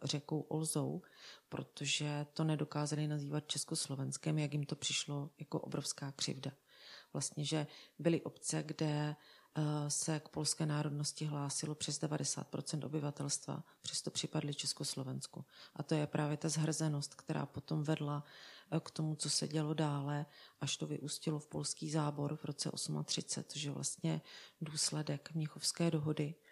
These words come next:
který u nás zase, eh, byl jiný. Eh, u nás nezabíralo Německo, to až po prvním září devatenáct set třicet devět. Takže ono těch vychýlení od toho, co lidé znají jako historický vývoj, je tady opravdu celá řada.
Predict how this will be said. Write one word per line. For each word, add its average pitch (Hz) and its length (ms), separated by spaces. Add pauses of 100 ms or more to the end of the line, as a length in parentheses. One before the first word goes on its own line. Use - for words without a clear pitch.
(380)
který 165 160
u 139 80
nás 147 180
zase, 147 500
eh, 160 120
byl 156 180
jiný. 156 560
Eh, 151 260
u 147 60
nás 156 200
nezabíralo 151 560
Německo, 151 580
to - 220
až 151 160
po - 140
prvním 151 420
září 147 320
devatenáct 143 520
set 147 120
třicet - 320
devět. 135 280 (300)
Takže 151 220
ono 147 220
těch 147 400 (240)
vychýlení 156 880
od - 160 (160)
toho, 151 240
co - 320
lidé 160 320
znají 156 340
jako 143 260
historický 151 600
vývoj, 143 400 (420)
je 160 120
tady 151 240
opravdu 147 340
celá 143 320
řada. 143 320